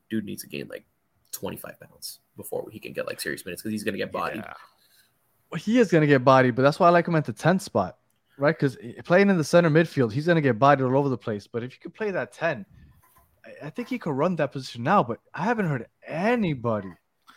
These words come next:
Speaker 3: suggest that he has a, an opportunity to play the ten.
Speaker 1: He was also hurt a lot of this preseason. He just came back to training, like,
Speaker 2: Yes.
Speaker 1: this week. So
Speaker 3: Yes.
Speaker 1: we, we don't know how far along in his progression is that he's gonna be super ready for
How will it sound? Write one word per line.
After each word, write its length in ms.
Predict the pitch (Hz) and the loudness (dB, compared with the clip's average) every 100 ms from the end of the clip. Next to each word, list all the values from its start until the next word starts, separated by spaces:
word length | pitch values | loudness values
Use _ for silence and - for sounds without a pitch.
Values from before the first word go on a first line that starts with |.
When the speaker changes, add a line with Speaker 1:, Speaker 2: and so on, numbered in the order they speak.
| _ | _
Speaker 3:
suggest 640 | - - 139 - 156 135 - | -10 -4 -4 0 0 0 -4
that 140 | 139 | -4
he 180 | 139 139 | -2 -6
has 200 | 123 143 | -2 -2
a, 140 | 139 123 | -2 -4
an 140 | 139 | -4
opportunity 520 | 131 120 135 143 131 120 | -4 -8 -6 -6 -6 -6
to 80 | |
play 200 | 117 131 | -6 -4
the 100 | 117 | -4
ten. 300 | 110 117 98 - _ _ _ | -6 -6 -8 -10 _ _ _
Speaker 1:
He 120 | - 185 | -2 2
was 120 | 175 | 6
also 220 | 175 120 | 4 4
hurt 260 | 120 113 95 | 0 0 0
a 40 | |
lot 180 | 104 101 | -2 -4
of 60 | |
this 60 | 95 | -4
preseason. 420 | 113 107 98 95 | -6 -6 -8 -8
He 140 | 113 127 | -6 -2
just 240 | 123 - | -2 -4
came 160 | - 107 | -6 -2
back 160 | 104 | -2
to 60 | 98 | -4
training, 300 | - 104 85 | -8 -8 -8
like, 100 | - | -10
Speaker 2:
Yes. 80 | - | -10
Speaker 1:
this 200 | 82 - | -8 -6
week. 360 | 85 - - _ _ _ _ _ _ _ | -8 -10 -18 _ _ _ _ _ _ _
So 520 | - - 110 82 67 | -6 -2 0 -2 -4
Speaker 3:
Yes. 340 | 123 104 - - | -10 -10 -12 0
Speaker 1:
we, 140 | 127 | 4
we 120 | 135 135 | 6 6
don't 220 | 135 127 | 6 6
know 180 | 113 110 | 4 4
how 160 | 113 | 0
far 280 | 107 - 107 | -2 0 0
along 340 | 104 95 104 | 0 -4 -6
in 60 | 98 | -10
his 100 | 90 | -12
progression 460 | 95 90 92 - 95 | -8 -4 -4 -4 -8
is 120 | 95 | -6
that 120 | 90 | -6
he's 260 | 95 107 95 | -8 -12 -12
gonna 160 | 98 | -10
be 140 | 95 95 | -10 -10
super 320 | - 104 92 | -8 -8 -6
ready 200 | 87 - | -8 -8
for 420 | - 69 57 - | -10 -10 -10 -12